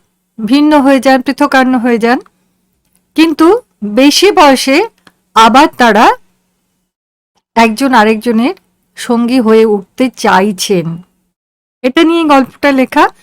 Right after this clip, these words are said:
ভারী সুন্দর চমৎকার গল্প। শ্রোতারা, আপনারা কিন্তু প্রতিটা গল্প প্রথম থেকে শেষ অবধি শুনবেন, তাহলেই সেই গল্পের রসাস্বাদন করতে পারবেন।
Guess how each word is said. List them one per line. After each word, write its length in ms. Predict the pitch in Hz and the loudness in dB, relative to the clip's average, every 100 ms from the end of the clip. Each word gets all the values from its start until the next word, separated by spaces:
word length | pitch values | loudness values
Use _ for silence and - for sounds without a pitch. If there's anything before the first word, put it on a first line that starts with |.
| _ - | _ -4
ভারী 300 | 226 254 330 | 0 2 0
সুন্দর 340 | - 269 269 | -2 -2 -2
চমৎকার 580 | 262 233 240 254 269 262 | -2 -2 -4 -4 -2 0
গল্প। 380 | 240 214 233 370 - _ - | 2 0 -2 -6 -6 _ -6
শ্রোতারা, 380 | 294 311 381 | -2 0 2
আপনারা 300 | 339 320 320 | 0 0 -2
কিন্তু 280 | 294 330 339 | -2 -4 -4
প্রতিটা 840 | - 254 247 _ - 302 - 311 | -2 -2 -2 _ -6 -4 0 0
গল্প 680 | 277 247 254 262 285 269 427 - _ _ _ _ _ _ _ _ _ | 2 2 0 -2 0 0 0 -4 _ _ _ _ _ _ _ _ _
প্রথম 340 | 254 254 311 302 | -4 -2 -2 -2
থেকে 260 | 277 285 | -2 -4
শেষ 260 | 262 240 247 | -4 -4 -4
অবধি 220 | 208 214 | -4 -4
শুনবেন, 500 | - 190 185 170 180 - _ - | -2 -2 -2 -2 -6 -12 _ -2
তাহলেই 420 | 214 220 247 349 | 0 0 0 0
সেই 180 | 349 247 | 0 -2
গল্পের 400 | 208 190 214 233 | 0 -2 -2 -2
রসাস্বাদন 640 | 180 180 190 196 185 190 | -2 -4 -8 -8 -8 -8
করতে 300 | 190 180 262 | -10 -6 -6
পারবেন। 460 | - 151 147 165 | -2 -4 -4 -12